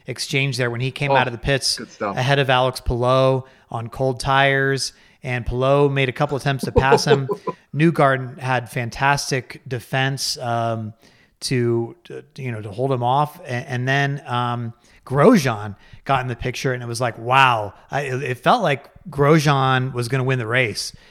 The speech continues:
Speaker 1: It felt like he was gonna pass, um, Newgarden. He was right there. Newgarden, Grosjean,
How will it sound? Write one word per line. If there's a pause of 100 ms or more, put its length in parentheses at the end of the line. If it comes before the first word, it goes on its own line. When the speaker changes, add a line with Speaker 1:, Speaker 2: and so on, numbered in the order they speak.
(180)
Speaker 1:
It
felt
like
he
was
gonna
pass,
um,
Newgarden.
He
was
right
there. (340)
Newgarden,
Grosjean,